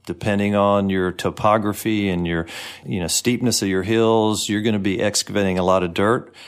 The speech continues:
and, um, if you have a monthly or bi-monthly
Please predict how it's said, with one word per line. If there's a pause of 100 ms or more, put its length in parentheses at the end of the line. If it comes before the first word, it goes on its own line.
(400)
and,
um, (240)
if
you
have
a
monthly (300)
or
bi-monthly